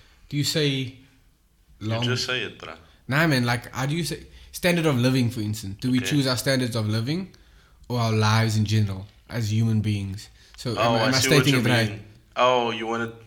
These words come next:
Speaker 2: talk about, like, okay, I get it, I get it. So
Speaker 1: Yeah.
Speaker 2: what Carl's meaning, like, standard of living in terms of finances, in terms of how, what we can afford.
Speaker 1: Yeah.
Speaker 2: Yeah, okay.
Speaker 1: Or do we choose our humanity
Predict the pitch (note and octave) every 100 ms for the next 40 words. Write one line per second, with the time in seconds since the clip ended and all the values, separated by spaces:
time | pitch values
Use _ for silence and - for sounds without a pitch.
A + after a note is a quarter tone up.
0 | - C3+ C3 B2+ A#2+ A#2 A2+ A2 - -
1 | - - - - - B2+ B2+ A2+ - A#2+
2 | B2 A2+ A2+ G2+ A2 G#2 G#2+ B2+ A#2+ A2+
3 | C3 B2+ A#2+ A2+ A2 A2+ A2 G#2 - C3
4 | B2+ A#2+ G#2+ G#2+ A2+ A2+ G#2+ A2+ A2 G#2+
5 | G#2+ - - - - - - B2 A2+ A2
6 | G2 G2 G2+ F2+ G2 G#2 G#2+ G2+ G2+ F#2+
7 | - - - - - - G#2 G#2+ A2+ A#2
8 | G#2+ G2 - A2 F#2 G2 B2 G#2+ G#2 F#2+
9 | F#2+ E2+ D2+ - - - F2+ F#2+ C3+ C3
10 | B2 A#2+ A2 C#3 B2+ - B2 A#2+ A2+ B2
11 | C3 A2+ A2 G2